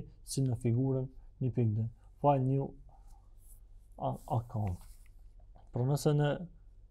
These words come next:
fletën punuese të parën kemi zgjedhur milimetrat, nëse krijojmë pra në një dokument të ri, atëherë automatikisht do ta njeh në milimetra. Nuk kemi ta rregullojmë, nuk kemi nevojë ta rregullojmë për herën e dytë.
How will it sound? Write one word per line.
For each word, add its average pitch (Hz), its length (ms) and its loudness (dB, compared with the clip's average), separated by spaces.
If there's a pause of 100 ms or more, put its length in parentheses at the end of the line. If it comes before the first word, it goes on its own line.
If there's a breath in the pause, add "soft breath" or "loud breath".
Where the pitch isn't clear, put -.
(260)
fletën 160 420 4
punuese 143 400 2
të 139 120 0
parën 135 360 4
kemi 147 280 2
zgjedhur 135 400 4
milimetrat, 135 680 0
nëse 135 300 0
krijojmë 156 300 2
pra 135 120 0
në 131 160 -2
një 139 160 0
dokument 127 460 -2
të 123 120 -2
ri, 147 120 0 (320 loud breath)
atëherë 143 420 2
automatikisht 131 840 2
do 131 120 2
ta 127 160 -2 (100)
njeh 135 260 -2 (340 soft breath)
në 123 260 0
milimetra. 120 680 2
Nuk 123 200 -4
kemi 131 220 -2
ta 117 160 0
rregullojmë, 117 420 -2 (360 soft breath)
nuk 117 160 -6
kemi 135 220 2
nevojë 123 280 2
ta 113 100 2
rregullojmë 113 420 0
për 110 160 -4
herën 104 300 -2
e 101 60 -2
dytë. 98 320 -6